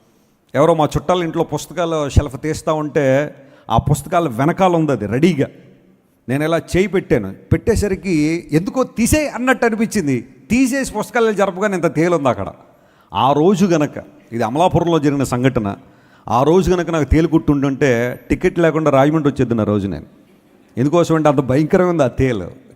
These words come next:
తేలు కుట్టిందంటే ఇరవై నాలుగు గంటలు పెయిన్ ఉంటది కదా, దానికి తోకలో విషం ఉంటది. కానీ కల్లుడు అంటే ఎవరు?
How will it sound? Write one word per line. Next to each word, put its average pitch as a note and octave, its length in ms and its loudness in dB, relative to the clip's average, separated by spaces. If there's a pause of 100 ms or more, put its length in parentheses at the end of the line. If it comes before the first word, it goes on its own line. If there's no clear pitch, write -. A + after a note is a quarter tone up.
తేలు E3+ 180 2
కుట్టిందంటే C#3+ 640 0
ఇరవై B2 140 -2
నాలుగు B2 220 -2
గంటలు A#2+ 180 -4
పెయిన్ C3 240 -2
ఉంటది F#2+ 260 -6
కదా, C#3 280 0 (180)
దానికి B2 600 -2 (160)
తోకలో C#3 440 0
విషం A2+ 300 -6
ఉంటది. E2 300 -10 (720)
కానీ G#3 220 0
కల్లుడు A3+ 680 0
అంటే F#3+ 220 -2
ఎవరు? G3 460 -2